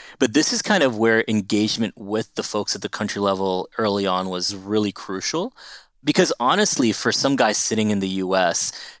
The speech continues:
to know the ins and outs of how to navigate the situation in a given country, it's just not realistic.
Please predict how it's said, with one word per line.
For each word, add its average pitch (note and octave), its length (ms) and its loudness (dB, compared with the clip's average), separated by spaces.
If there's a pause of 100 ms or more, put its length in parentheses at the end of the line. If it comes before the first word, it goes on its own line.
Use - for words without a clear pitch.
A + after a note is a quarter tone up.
to B2+ 100 0
know G#2+ 220 4
the G#2+ 180 0
ins A#2 200 2
and G#2+ 120 4
outs G2 360 0
of G#2 340 2
how G#2 180 2
to G#2 80 2
navigate G2 560 2
the - 80 -4
situation G2+ 500 -4
in G2 60 -2
a - 20 -8
given F#2 260 -2
country, G#2+ 400 -4
it's B3 160 0
just - 220 2
not B3+ 180 0
realistic. F#2+ 560 -2